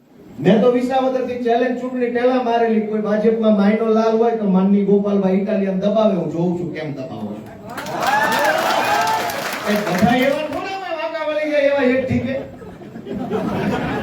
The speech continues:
એને અત્યાર સુધી બધી એવા પોદળિયા મળી ગયા. ફૂંક મારે ત્યાં બેહી જાય, કૂચી મારે ત્યાં બેહી જાય. જો જેવો તારો કેસ ચાલુ એમ કે છે, "હારા પક્ષ પલટો કરી લે."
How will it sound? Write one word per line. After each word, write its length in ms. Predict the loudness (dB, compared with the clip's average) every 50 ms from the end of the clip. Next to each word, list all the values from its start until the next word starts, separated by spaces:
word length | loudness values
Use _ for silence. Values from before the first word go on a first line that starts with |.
| -4 -4 -4 -4 -4 -4 -6 -6 -6 -6 -6 -6 -6 -6 -8 -8 -8 -8 -8 -8 -10 -10 -12 -12 -12 -12 -12 -12 -10 -10 -10 -10 -10 -12 -14 -14 -10 -2 2 4
એને 200 | 4 6 6 4
અત્યાર 420 | 4 2 2 -2 -2 -2 -2 -2
સુધી 180 | -4 -4 -6 -4
બધી 240 | -2 -2 -2 0 0
એવા 280 | 0 0 2 2 0
પોદળિયા 500 | 0 0 0 0 0 0 0 0 0 0
મળી 300 | 0 0 0 -2 -2 -2
ગયા. 160 | -2 -2 -4 -6 -8 -10 -12 -14 -16 -18 -20 -20 -20 -20 -20 -20 -20 -20 -20 -20 -20 -20 -20 -12 -10 -8 -8 -8 -10 -14 -16 -4 0
ફૂંક 300 | 2 4 4 4 2 -2
મારે 260 | -2 0 0 2 2 0
ત્યાં 180 | 0 -2 -2
બેહી 220 | -2 -2 0 0 0
જાય, 220 | -2 -4 -8 -8
કૂચી 380 | -8 -8 -8 -6 -4 -4 -2 0
મારે 220 | 2 2 4 4
ત્યાં 240 | 2 2 2 0 -2
બેહી 220 | -2 -2 0 0
જાય. 160 | 0 0 -2
જો 160 | -4 -4 -4 -2
જેવો 280 | -2 -2 -2 -2 -2
તારો 320 | -4 -6 -4 -4 -4 -4 -4
કેસ 300 | -2 -2 -4 -4 -2 0
ચાલુ 180 | 0 2 4
એમ 280 | 4 4 2 2 0 -2
કે 80 | -2
છે, 160 | -2 -2 -2 -2
"હારા 280 | -2 -2 -2 -2 -2
પક્ષ 220 | -2 -4 -4 -6 -6
પલટો 340 | -4 -2 0 0 0 0
કરી 140 | 0 0 0
લે." 160 | -2 -2 -4